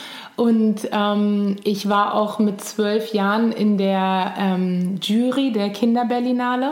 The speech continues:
hier in Berlin und bin mit Film wirklich groß geworden.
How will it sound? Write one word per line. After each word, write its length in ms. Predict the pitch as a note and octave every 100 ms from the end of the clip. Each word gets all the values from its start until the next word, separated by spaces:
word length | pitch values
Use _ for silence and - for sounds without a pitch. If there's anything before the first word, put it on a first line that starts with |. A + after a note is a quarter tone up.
| D4+ - - - B3+
hier 220 | C#4+ B3
in 140 | A3+ A3+
Berlin 480 | A3 A3+ A#3 B3+ -
und 300 | A3 G#3 G3+
bin 260 | A3+ A#3+ A#3
mit 160 | A3
Film 380 | - A#3+ A#3 G#3
wirklich 320 | G3 A3 A3
groß 400 | - F#3+ A3+ A3+
geworden. 640 | F3+ D#3 C#3+ D#3+ F#3+ B3